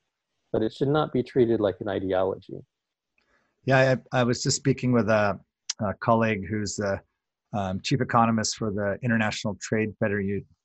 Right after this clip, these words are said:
Speaker 2: International Trade Federation Union, or Fe-, International Trade Union Federation, uh, and she was negotiating, uh, uh, some stuff with Zara, and the owner of Zara is one of the richest pers-, people in, um, um, in Europe,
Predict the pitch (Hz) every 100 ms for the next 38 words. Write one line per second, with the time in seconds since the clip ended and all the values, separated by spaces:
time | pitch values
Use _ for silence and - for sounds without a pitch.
0 | - - - - 131 127 120 - 113 -
1 | - 117 117 113 107 110 101 101 104 -
2 | 98 98 101 87 90 113 98 78 - 113
3 | 113 113 107 - 95 117 104 95 104 104
4 | 98 107 92 131 135 107 131 143 _ _
5 | _ _ - 113 117 - 123 - 170 170
6 | - - - 123 117 127 117 127 117 113
7 | 107 107 - 107 101 98 - 117 - -
8 | 117 - 110 95 110 123 98 92 - _
9 | 110 101 101 - 135 131 107 113 110 98
10 | 104 95 95 - - - - 101 - -
11 | 113 110 104 98 95 92 90 95 _ _
12 | _ _ _ _ - 95 95 92 - 101
13 | 113 131